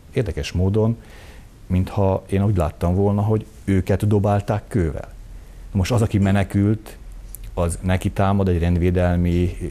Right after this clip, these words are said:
egy, egy állam rendvédelmi szervének? Hát az nem támad neki, hanem oda megy,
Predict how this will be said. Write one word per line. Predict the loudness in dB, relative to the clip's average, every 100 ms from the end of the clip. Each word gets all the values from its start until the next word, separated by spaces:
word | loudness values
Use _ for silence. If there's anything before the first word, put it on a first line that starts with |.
| -4
egy, | -6 -4
egy | -4
állam | 0 2 2 0
rendvédelmi | 0 2 2 2 2
szervének? | -2 -4 -2 0 0 -4 -12 -14 -14 -16 -14 -14 -14 -16 -16
Hát | -10 -8 -4
az | -4 -4
nem | 0 -2
támad | 0 -2 0 -2
neki, | -4 -4 -6 -4
hanem | -4 0 2
oda | 2
megy, | 2 2 0